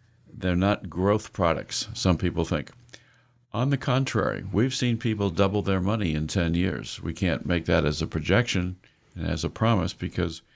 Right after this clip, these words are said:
a lot of the annuities that we work with are tied into an index.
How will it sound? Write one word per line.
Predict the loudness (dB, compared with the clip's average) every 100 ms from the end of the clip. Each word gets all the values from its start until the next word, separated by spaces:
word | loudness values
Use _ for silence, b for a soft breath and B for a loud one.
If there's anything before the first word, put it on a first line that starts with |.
| b b b
a | -2
lot | 0 0
of |
the | 0 -2 0
annuities | 0 4 4 2 0
that | 2
we | 2
work | 2 0 0
with | 0 0
are | 0
tied | -2 0 2
into | 2 0 0 0
an | 2
index. | 0 0 -2 -2 -10